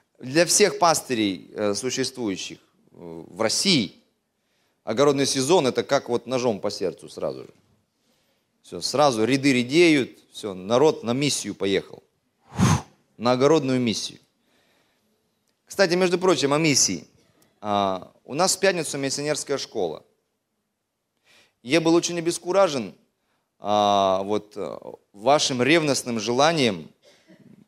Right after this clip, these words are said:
поехать на миссию. Это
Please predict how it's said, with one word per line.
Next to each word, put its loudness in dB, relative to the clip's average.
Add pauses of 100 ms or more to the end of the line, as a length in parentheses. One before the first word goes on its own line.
(200)
поехать 0
на -2
миссию. -4 (2000)
Это -4